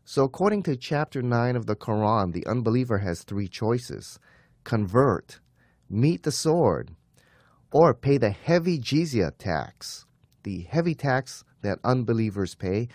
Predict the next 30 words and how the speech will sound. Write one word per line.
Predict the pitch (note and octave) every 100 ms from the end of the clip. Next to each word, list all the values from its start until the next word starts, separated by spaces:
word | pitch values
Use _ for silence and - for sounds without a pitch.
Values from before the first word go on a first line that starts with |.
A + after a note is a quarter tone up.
| - _
and | - B2+
live | C#3 F3+ E3
as | B2+ -
second-class | - D3 D3 B2 B2+ A#2 A2+
citizens. | - D3+ C#3 - A#1+ C2+ - _ _ _ -
Those | C3+ F#3+
are | F3 D#3+
the | C3
choices | - D3+ D3 - D#2
of | F2 F#2 F#2
unbelievers. | E2 E2 F2 G#2+ B2+ D#2 - - _ _ -
Verse | C#3 F3 -
thirty | F3+ E3 F2+ -
of | G#2+ G2
chapter | - A#2+ A2+ A2
nine, | F#2+ F#2 F#2 G2 D3 F3+ - -
later | G2 A#2 A#2+ -
on | A2+ C3 G2+
in | E2+ D#2+
that | E2+ D2+ - _ _ _
chapter, | - F#2+ E2+ - G#2+ D3 - _
says | - - B2+ C3+
this, | D#3+ F#2+ - - _ _ _ _ -
"And | C3+
the | B2
Jews | G#2 C#3+ F#3 E3+
say | - A2 G2+ -
Uzar, | C#3+ D#3+ C3 F2+ D2+ G1+
or | D#2+ F2+ -
Ezra, | C#3 C3 F#2 B1